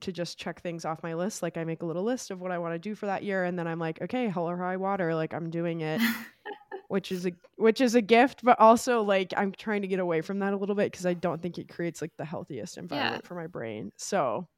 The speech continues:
Speaker 1: I appreciate the a-, the focus on joy. I think that's, like, a big vibe
Speaker 2: Yeah.
Speaker 1: for the upcoming months.
Speaker 2: Um, another response that I thought of, if you don't mind. <laughs>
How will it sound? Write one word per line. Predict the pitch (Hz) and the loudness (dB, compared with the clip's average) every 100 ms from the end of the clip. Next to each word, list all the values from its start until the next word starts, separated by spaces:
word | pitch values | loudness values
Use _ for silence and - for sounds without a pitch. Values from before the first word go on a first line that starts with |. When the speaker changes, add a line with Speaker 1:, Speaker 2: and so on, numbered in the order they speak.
| - | 0
Speaker 1:
I | 196 | 0
appreciate | 196 240 214 220 - | 2 -2 -2 0 0
the | 202 | 0
a-, | 175 185 190 | 0 0 -2
the | 185 170 - | -2 -2 -4
focus | - 175 185 160 | -2 -2 -2 -6
on | 170 165 | -6 -6
joy. | 160 160 156 | -4 0 0
I | 156 | -2
think | 175 - | -4 -6
that's, | 175 - | -8 -6
like, | 196 208 - | -6 -6 -10
a | |
big | 185 185 180 175 - - | -8 -6 -6 -10 -18 -10
vibe | 156 - 214 190 | -8 -4 -2 -2
Speaker 2:
Yeah. | - | -2
Speaker 1:
for | - 190 185 - | -6 -10 -16 -16
the | - | -8
upcoming | 190 - 175 165 160 | -8 -8 -8 -8 -8
months. | 147 175 - - - | -8 -8 -10 -16 -4
Speaker 2:
Um, | 220 208 190 190 233 - | 0 2 0 -4 -12 -8
another | 208 208 208 214 | -2 -2 0 0
response | 208 - 185 185 - | -2 0 0 0 -4
that | 180 | -2
I | 175 | -2
thought | 175 170 | -2 -2
of, | 180 185 - | -4 -8 -12
if | - - - - - _ _ _ | -12 -12 -14 -20 -20 _ _ _
you | - 190 | -12 -8
don't | 190 - | -8 -4
mind. | 170 - 190 - _ | -6 -6 -10 -12 _
<laughs> | - | -12